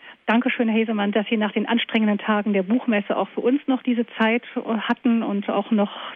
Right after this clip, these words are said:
diese, diesen Elan hatten. Ich danke Ihnen ganz herzlich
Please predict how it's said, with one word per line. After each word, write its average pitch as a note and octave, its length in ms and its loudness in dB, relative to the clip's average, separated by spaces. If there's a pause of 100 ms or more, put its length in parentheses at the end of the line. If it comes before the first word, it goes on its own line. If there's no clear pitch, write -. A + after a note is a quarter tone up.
diese, G3 400 2 (140)
diesen - 160 -4
Elan A3+ 440 2
hatten. C4 260 0
Ich - 160 -8
danke G3+ 260 0
Ihnen F#3+ 140 2
ganz F3+ 180 0
herzlich - 500 -4